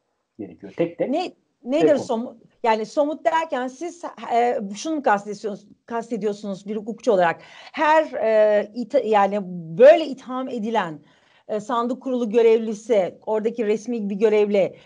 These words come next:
Speaker 2: e, ne bileyim orada işte ıslak tutanakları tutanlar, bunların her birinin gerçekten, e,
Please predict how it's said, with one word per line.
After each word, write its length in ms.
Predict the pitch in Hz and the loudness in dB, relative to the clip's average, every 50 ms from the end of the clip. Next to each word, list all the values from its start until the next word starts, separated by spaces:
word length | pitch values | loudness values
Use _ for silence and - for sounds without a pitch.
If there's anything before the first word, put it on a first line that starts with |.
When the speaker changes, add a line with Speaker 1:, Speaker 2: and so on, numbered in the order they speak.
| - _ _ | -20 _ _
Speaker 2:
e, 380 | - 208 202 202 196 202 214 233 | 0 4 4 4 4 2 -2 -4
ne 200 | 233 226 233 220 | -6 -6 -4 -4
bileyim 260 | 226 214 208 202 202 | -4 -2 -4 -4 -4
orada 480 | - 226 220 226 226 208 233 226 226 214 | 0 2 2 2 4 4 4 2 2 2
işte 240 | - - - 247 | -2 -6 -8 -8
ıslak 380 | 220 220 - - 254 240 233 - | -10 -10 -6 -4 -4 -4 -4 -8
tutanakları 600 | - 202 - 233 220 214 214 - 247 233 226 226 | -10 -8 -6 -4 -4 -4 -2 -2 -2 -2 -2 -4
tutanlar, 580 | - - - 240 214 214 226 226 220 196 208 - - - _ _ _ - | -10 -6 -2 -2 -2 2 2 2 2 2 0 -4 -16 -20 _ _ _ -6
bunların 400 | 208 262 269 277 277 294 294 294 | -4 -2 0 2 0 2 0 0
her 360 | 277 285 320 339 339 330 254 | 0 2 2 2 2 2 2
birinin 520 | 285 269 247 226 226 240 269 311 - - _ _ - _ _ 185 | 0 0 0 0 0 -2 -2 -4 -4 -10 _ _ -20 _ _ 0
gerçekten, 1000 | 175 254 269 294 330 330 330 - 320 277 277 - _ 262 240 247 285 330 339 - _ _ _ _ | 2 4 4 4 2 0 0 -2 -4 -4 -4 -6 _ -6 -6 -6 -6 -8 -12 -16 _ _ _ _
e, 420 | - 226 226 220 220 220 220 220 | -4 -2 0 0 0 0 0 -2